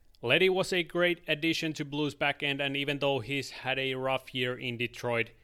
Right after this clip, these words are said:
he's still very capable defenseman who can clog up minutes and play on both the power play as well as the penalty kill, and still possesses great skating ability,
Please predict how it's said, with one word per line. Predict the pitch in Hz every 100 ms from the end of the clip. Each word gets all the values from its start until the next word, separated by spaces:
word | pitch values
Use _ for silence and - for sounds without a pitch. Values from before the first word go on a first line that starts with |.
| _ _
he's | - 120
still | - - 143 147 143 -
very | 131 123 139 135
capable | - 127 127 127 123 123
defenseman | 120 120 117 127 117
who | 107 120
can | 127
clog | 117 120 117 117
up | 110
minutes | 113 113 113 - -
and | 113 104
play | - 123 117
on | 113
both | 110 110 110 - - -
the | 147
power | - 127 123
play | 117 123 120
as | 113 -
well | 117 117
as | 113
the | 120
penalty | - 113 117 110
kill, | 104 113 110 - - - - -
and | 156
still | 151 - 151 143 131
possesses | - 120 110 127 117 120 110
great | - 135 135 123
skating | - 131 123 123
ability, | 113 117 113 113 113